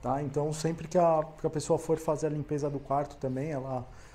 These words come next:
coloca, né? Se você tiver be-, bebido as águas, ela coloca a água novamente. Aqui a gente tem esse armário aqui, tá? Tem o cofre aqui, que a gente acabou nem utilizando, né? Tem esse cobertorzinho aqui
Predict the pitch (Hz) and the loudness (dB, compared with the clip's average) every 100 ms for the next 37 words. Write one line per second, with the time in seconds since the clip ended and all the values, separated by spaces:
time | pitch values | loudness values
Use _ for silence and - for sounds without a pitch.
0 | - - - 156 135 143 139 139 139 139 | -20 -20 0 4 8 6 4 0 0 -2
1 | 135 - 135 147 139 131 123 123 139 131 | -6 -6 -2 0 2 0 -2 -2 2 4
2 | 139 135 120 120 135 127 127 123 131 123 | 4 2 2 2 2 2 0 0 0 0
3 | 120 120 104 127 127 123 117 113 113 131 | -2 -4 -2 -2 -2 -2 -2 -4 -4 -2
4 | 151 139 143 135 - - - - - - | -2 -4 -6 -6 -10 -14 -14 -12 -10 -4
5 | 160 156 - 180 160 165 - 165 170 160 | 0 0 6 8 10 8 4 0 2 8
6 | 151 - - - - - - - - 156 | 8 6 0 -4 -6 -10 -16 -18 -6 -2
7 | 151 175 151 147 147 160 156 - - 180 | 2 4 4 2 2 2 2 0 0 0
8 | 180 - 160 165 170 165 151 - 156 170 | 0 6 6 6 4 2 2 6 6 6
9 | - 156 - 165 196 - - - - - | 2 0 0 0 0 -2 -16 -20 -20 -2
10 | 175 156 165 - - - 170 165 151 160 | 2 4 2 -4 -14 -8 0 2 4 4
11 | 185 185 190 165 127 139 185 196 - - | 4 2 2 0 2 2 4 0 -4 -14
12 | - - - - 147 175 - 160 170 151 | -18 -20 -18 -6 0 0 0 -2 -2 -2
13 | - - 156 160 156 156 123 139 165 147 | -4 -2 0 0 2 0 0 -2 -2 -2
14 | 131 - 160 | -4 -4 -4